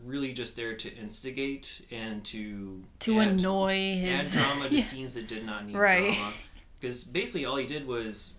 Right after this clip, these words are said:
Speaker 1: yeah, make slightly racial comments towards Ice-T's character.
Speaker 2: Right.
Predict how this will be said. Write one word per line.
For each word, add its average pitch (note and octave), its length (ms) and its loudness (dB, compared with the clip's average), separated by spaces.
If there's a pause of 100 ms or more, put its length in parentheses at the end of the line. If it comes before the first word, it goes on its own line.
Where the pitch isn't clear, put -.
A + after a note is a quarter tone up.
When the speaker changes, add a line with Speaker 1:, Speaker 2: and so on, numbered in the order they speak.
(160)
Speaker 1:
yeah, D3+ 260 -2
make A#2+ 400 -6
slightly B2+ 480 -4
racial A2 800 -4
comments G2+ 800 -4
towards G#2 760 -6
Ice-T's G#2+ 580 -6
character. F2+ 800 -10
Speaker 2:
Right. F#3 640 0